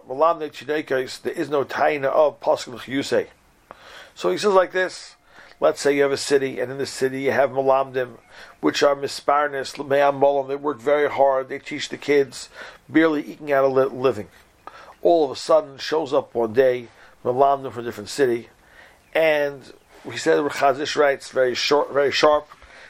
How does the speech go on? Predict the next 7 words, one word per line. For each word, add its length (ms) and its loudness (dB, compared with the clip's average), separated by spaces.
Teva 420 2
Bnei 180 -4
Adam 380 -2
Ein 160 -6
Misfeim 580 0
Rotzim 300 2
Yishanis. 760 -2